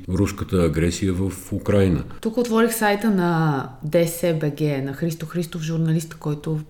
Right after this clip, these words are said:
Speaker 2: от години работи по това да документира ченгетата от бившата Държавна сигурност и пише, че председателя на Българския червен кръст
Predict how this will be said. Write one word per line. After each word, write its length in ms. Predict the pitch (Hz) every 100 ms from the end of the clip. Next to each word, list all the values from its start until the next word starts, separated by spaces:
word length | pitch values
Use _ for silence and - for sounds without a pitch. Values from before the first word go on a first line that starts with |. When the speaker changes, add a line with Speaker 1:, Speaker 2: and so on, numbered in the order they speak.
| 180
Speaker 2:
от 140 | 170
години 420 | 175 165 185 180
работи 360 | 175 156 160 - -
по 60 |
това 260 | 156 - 156
да 240 | 151 151 156
документира 1000 | 185 190 185 180 175 196 190 170 151 -
ченгетата 640 | - 156 151 147 151 135 131 - - - - - -
от 120 | 214 170
бившата 320 | 196 196 175
Държавна 440 | 165 165 175 175
сигурност 520 | 165 185 220 277 294
и 60 | 196
пише, 240 | 226 233
че 120 | 254 220
председателя 480 | 190 180 185 220
на 60 | 214
Българския 340 | 196 208 214
червен 340 | 214 180 190 196
кръст 340 | 185 220 240